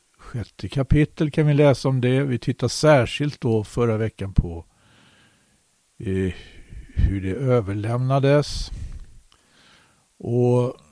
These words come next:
vi ska se nu på hur det här, vi har åtminstone två tillfällen i Nya testamentet aktualiseras. Det ena tillfället, det är ju då Jesus undervisar i liknelser i Matteus evangeliets trettonde kapitel.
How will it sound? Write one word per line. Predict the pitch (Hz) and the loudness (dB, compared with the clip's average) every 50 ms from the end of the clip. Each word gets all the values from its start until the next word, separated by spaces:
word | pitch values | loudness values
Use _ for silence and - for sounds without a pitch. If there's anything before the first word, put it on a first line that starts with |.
| _ - - - - | _ -20 -20 -10 -2
vi | 127 135 139 | -2 0 0
ska | - - 175 165 | 2 4 4 4
se | 151 - - 185 185 196 196 | 4 4 4 6 6 8 8
nu | 180 156 143 | 6 6 6
på | - - 139 131 131 123 113 | 6 6 8 8 8 6 6
hur | 120 131 | 6 4
det | 120 123 | 4 4
här, | 107 107 107 107 107 107 107 - _ _ _ - | 2 2 0 -2 -2 -4 -6 -8 _ _ _ -6
vi | - - | 0 0
har | 143 135 - - - - | 0 2 0 -4 -8 -6
åtminstone | - 151 - 170 175 143 - 180 185 | -6 0 4 4 4 4 4 4 2
två | 160 - - - 147 143 143 | 2 2 2 6 8 8 8
tillfällen | - - - 147 143 120 107 - - 113 123 120 | 6 4 2 2 4 2 2 -2 -2 -2 0 2
i | 123 123 | 2 2
Nya | 123 117 107 | 2 2 0
testamentet | - - 104 - - 110 104 101 98 98 92 85 - - - 90 - - - | 0 -4 -8 -6 -6 -4 -4 -4 -4 -4 -6 -8 -10 -10 -10 -10 -10 -10 -12
aktualiseras. | 104 95 - - - 113 107 104 104 - - - - 131 135 - 131 113 101 80 80 - | -12 -12 -12 -6 -6 -4 -4 -4 -6 -8 -10 -8 -6 -6 -4 -4 -4 -4 -6 -6 -10 -8
Det | - 143 | -4 -2
ena | 139 143 151 160 | 0 2 2 2
tillfället, | 156 - 180 170 151 131 - - 135 123 120 123 - - - _ _ _ _ _ _ _ _ _ _ - - - - - - - - _ _ _ _ | 2 2 2 2 2 2 0 -2 -2 -2 -2 -4 -8 -10 -16 _ _ _ _ _ _ _ _ _ _ -20 -20 -20 -20 -20 -20 -20 -20 _ _ _ _
det | - 104 131 | -2 4 6
är | 143 147 | 8 8
ju | 151 147 143 | 8 8 8
då | 131 139 139 | 6 6 6
Jesus | 131 135 147 147 135 113 - - 127 - - | 6 8 8 8 8 8 6 0 -4 -2 2
undervisar | 156 143 131 117 107 110 113 113 110 - 123 | 2 2 2 2 0 0 0 -2 0 0 0
i | 117 117 | 0 0
liknelser | 120 127 139 165 160 127 104 - - - 180 175 165 160 - - - 76 69 - - - _ _ _ _ _ _ _ _ _ _ _ _ _ _ _ _ _ _ _ _ _ _ _ _ | 0 0 0 0 0 0 -2 -4 -4 -2 0 0 0 0 -2 -6 -6 -6 -6 -8 -10 -16 _ _ _ _ _ _ _ _ _ _ _ _ _ _ _ _ _ _ _ _ _ _ _ _
i | _ 107 113 | _ -4 0
Matteus | 127 131 131 - - - 165 156 139 117 95 90 - - | 0 0 0 0 0 0 2 4 4 4 2 0 -4 -4
evangeliets | 110 107 110 113 120 123 127 117 120 110 - - | -4 -2 -2 -2 -2 -2 -2 -2 -4 -6 -8 -10
trettonde | - - 123 131 120 - _ - 104 104 101 | -10 -6 -4 -4 -6 -6 _ -10 -8 -8 -8
kapitel. | 101 - 113 - - - 151 160 - _ _ - - - - - | -8 -10 0 2 4 4 4 2 -4 _ _ -14 -14 -14 -14 -16